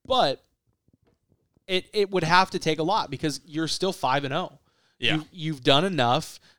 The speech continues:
Speaker 1: to, to win those ball games. Now, if they go out there and, and he has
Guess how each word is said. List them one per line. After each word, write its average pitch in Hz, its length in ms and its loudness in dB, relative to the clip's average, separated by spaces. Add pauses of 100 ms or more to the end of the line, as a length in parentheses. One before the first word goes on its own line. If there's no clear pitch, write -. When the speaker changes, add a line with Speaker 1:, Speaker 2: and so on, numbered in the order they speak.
(120)
Speaker 1:
to, 143 220 -2
to 143 140 -4
win 131 220 -4
those 131 200 -2
ball 156 240 4
games. 131 240 -12
Now, 139 180 2
if 131 80 -6
they 185 160 2
go 202 140 0
out 143 220 6
there 147 240 -2
and, 131 320 -8
and 127 580 -6
he 143 240 0
has 127 640 4